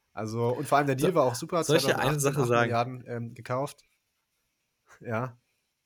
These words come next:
Speaker 2: Also ich, ich finde, das ist, äh, wirklich ein, ein ganz großer Beschiss, dieser Deal am Aktionär <laughs> von S A P.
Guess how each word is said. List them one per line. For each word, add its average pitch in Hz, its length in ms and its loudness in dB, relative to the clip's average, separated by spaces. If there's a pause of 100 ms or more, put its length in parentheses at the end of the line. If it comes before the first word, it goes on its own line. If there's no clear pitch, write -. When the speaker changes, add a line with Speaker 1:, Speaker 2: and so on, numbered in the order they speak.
(600)
Speaker 2:
Also 123 260 2
ich, - 240 0
ich 123 100 -4
finde, 135 160 0
das 127 140 2
ist, - 140 0
äh, 123 260 -6
wirklich 135 360 2
ein, 117 300 -2
ein 117 140 -6
ganz 147 260 2
großer 123 300 0
Beschiss, 117 400 -2
dieser 110 260 0
Deal 113 320 2
am 107 260 -4
Aktionär 101 560 -4 (240)
<laughs> - 220 -20
von - 260 -8
S - 160 -4
A 104 60 2
P. 98 260 0